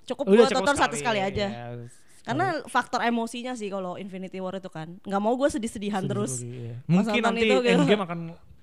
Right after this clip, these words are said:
Speaker 2: ya kita tunggu apa kejutan yang ada di Endgame gitu. Beruntung gue nggak baca komiknya, jadi gue nggak terlalu tahu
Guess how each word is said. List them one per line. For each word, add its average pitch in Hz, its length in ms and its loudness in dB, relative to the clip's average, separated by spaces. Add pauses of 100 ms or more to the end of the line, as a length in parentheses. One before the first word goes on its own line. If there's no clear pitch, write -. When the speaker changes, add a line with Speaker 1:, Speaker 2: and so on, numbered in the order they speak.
(520)
Speaker 2:
ya 143 180 -8
kita 147 240 -6
tunggu 151 300 -6
apa 143 200 -4
kejutan 135 320 -4
yang 139 120 -6
ada 135 80 -6
di 131 100 -6
Endgame 131 380 -4
gitu. 135 160 -10
Beruntung 147 440 2
gue 180 160 2
nggak 156 200 -2
baca 143 200 -4
komiknya, 139 380 -6
jadi 160 80 -4
gue 175 160 0
nggak 151 160 -6
terlalu 147 220 -2
tahu 143 240 -2